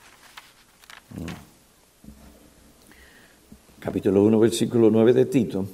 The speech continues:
"Reteniendo la palabra fiel, que es conforme a la enseñanza",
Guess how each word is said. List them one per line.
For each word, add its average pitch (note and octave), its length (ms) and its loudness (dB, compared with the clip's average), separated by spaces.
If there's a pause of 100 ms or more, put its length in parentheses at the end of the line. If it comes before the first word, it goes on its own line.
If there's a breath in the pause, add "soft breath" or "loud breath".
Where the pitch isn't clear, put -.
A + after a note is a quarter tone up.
(400 soft breath)
"Reteniendo D#3+ 600 2
la E3+ 120 8
palabra E3+ 380 6
fiel, G3+ 680 4
que F#2 80 -4
es - 100 -8
conforme C#3+ 540 4
a D3 40 2
la D#3 80 2
enseñanza", E3+ 760 0